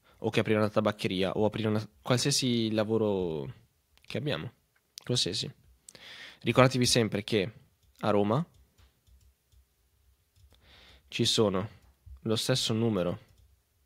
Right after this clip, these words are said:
di avvocati che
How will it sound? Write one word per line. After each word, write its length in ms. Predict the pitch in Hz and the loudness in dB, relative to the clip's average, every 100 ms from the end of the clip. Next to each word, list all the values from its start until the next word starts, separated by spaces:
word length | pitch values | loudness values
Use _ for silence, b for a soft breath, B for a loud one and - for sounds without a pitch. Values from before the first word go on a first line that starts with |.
| _ _ _ _ _ _ _ _ _ _ _ _ _ _ _ | _ _ _ _ _ _ _ _ _ _ _ _ _ _ _
di 240 | - 113 110 - _ _ _ b b b b b _ | -8 -6 -6 -10 _ _ _ b b b b b _
avvocati 720 | 120 107 98 - 87 - 156 - - _ - _ _ _ _ _ _ - _ _ _ - _ - _ _ _ _ b b b b b - _ _ _ | -2 -2 -4 -4 -4 -2 -6 -8 -20 _ -20 _ _ _ _ _ _ -20 _ _ _ -20 _ -20 _ _ _ _ b b b b b -20 _ _ _
che 320 | - 131 156 | -4 0 0